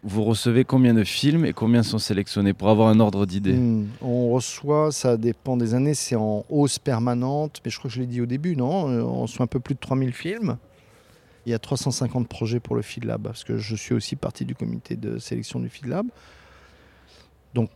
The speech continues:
Speaker 2: euh, on est six, on se répartit, euh, inégalement, euh, les, les films, inégalement parce que tout le monde n'est pas disponible, euh, au même moment. Et, euh,
Speaker 1: Donc les autres sélectionneurs vous disent, «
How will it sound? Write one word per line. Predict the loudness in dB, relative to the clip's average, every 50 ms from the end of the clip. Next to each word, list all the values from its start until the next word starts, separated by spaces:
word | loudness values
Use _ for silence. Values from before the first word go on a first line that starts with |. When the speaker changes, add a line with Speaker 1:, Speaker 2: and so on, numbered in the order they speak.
| 0 4
Speaker 2:
euh, | 6 8 8
on | 8 8 6 6
est | 6 4
six, | 4 2 0 0 2 2 2 2 2 0 2 2
on | 2 0
se | 2 2 2
répartit, | 4 4 4 2 2 0 -2 -2 -2 -8 -6 -4 -2 0 2 4 6
euh, | 6 6 6 4 2 0 -2 -2 -2 -2 -4 -4 -4 -6 -4 0
inégalement, | 2 4 4 6 4 6 6 4 4 4 4 2 2 2 2 2 0 0 0 -2 -2 -2
euh, | -2 -2 -2 -2 -2 -4 -4 -4 -4 -6 -6 -6 -8 -8
les, | -6 -6 -4 -4 -4 -4 -4 -4 -6 -6 -6 -8 -8 -8
les | -8 -8 -8
films, | -8 -4 -2 0 0 0 2
inégalement | 2 4 4 6 6 6 6 6 4 4
parce | 4 2 -2 -2
que | -4
tout | -4 -2 0
le | 2
monde | 4 4
n'est | 2
pas | 2 2 0
disponible, | 0 0 -6 -4 -2 0 2 2 2 2 0 0
euh, | 0 0 0 -2 -4 -4 -6 -6 -6 -6 -6 -6 -8 -8 -12 -14 -16 -20 _ _ _ _ _ _ _ _ _ _ _ _ _ _ -20 -8 0 2
au | 6
même | 6 6 8
moment. | 6 6 4 4 4 2 0 0 -4 _ _ _ _ _ -20 -20 -20 -20 _ _ _ _ _ _ _ _ -18 -6 2
Et, | 6 8 8 8 8 8 6 4 2 -2 -6
euh, | -8 -6 -4 0 4
Speaker 1:
Donc | 4 6 6
les | 6 6 6
autres | 6 4 4
sélectionneurs | 4 2 2 2 2 2 2 4 4 4 4 2 0 -2 -4 -8 -10
vous | -8 -8 -6 -2 0 0 0
disent, « | 2 2 2 2 2 0